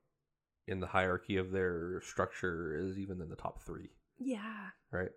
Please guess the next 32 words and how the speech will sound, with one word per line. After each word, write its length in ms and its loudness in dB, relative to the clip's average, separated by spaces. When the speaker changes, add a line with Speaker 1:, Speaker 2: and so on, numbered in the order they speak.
Speaker 1:
We're 140 -6
talking 400 0
Star 220 4
Wars, 220 0
Marvel, 580 0
Speaker 2:
Yeah. 300 -8
Speaker 1:
and 100 0
then 100 0
you 100 -4
can 260 -2
make 180 0
a 40 -4
toss-up 380 0
between 220 -6
Pixar 460 2
and 200 4
the 60 6
growth 480 0
of 140 2
this 180 0
remake 420 -8
stuff. 280 -8
Speaker 2:
Yeah. 600 -2
Speaker 1:
<laughs> 100 -8
Speaker 2:
Like, 360 6
it 140 6
is 420 4
actually, 320 6
and 100 6
that, 140 4
that 200 2
maybe 300 0